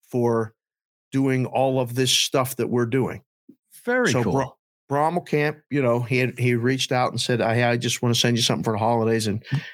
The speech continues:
Speaker 1: amidst
Speaker 2: Yeah,
Speaker 1: all this other
Speaker 2: I haven't
Speaker 1: stuff
Speaker 2: checked
Speaker 1: and
Speaker 2: my
Speaker 1: everything."
Speaker 2: Brommelkamp, I haven't checked my mail in literally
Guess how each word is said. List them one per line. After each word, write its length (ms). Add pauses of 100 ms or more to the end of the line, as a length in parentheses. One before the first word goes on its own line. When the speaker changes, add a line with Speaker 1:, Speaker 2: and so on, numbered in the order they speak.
(200)
Speaker 1:
amidst 300
Speaker 2:
Yeah, 140
Speaker 1:
all 60
this 160
other 100
Speaker 2:
I 100
haven't 180
Speaker 1:
stuff 120
Speaker 2:
checked 160
Speaker 1:
and 60
Speaker 2:
my 60
Speaker 1:
everything." 220 (160)
Speaker 2:
Brommelkamp, 540
I 140
haven't 220
checked 240
my 160
mail 340
in 220
literally 840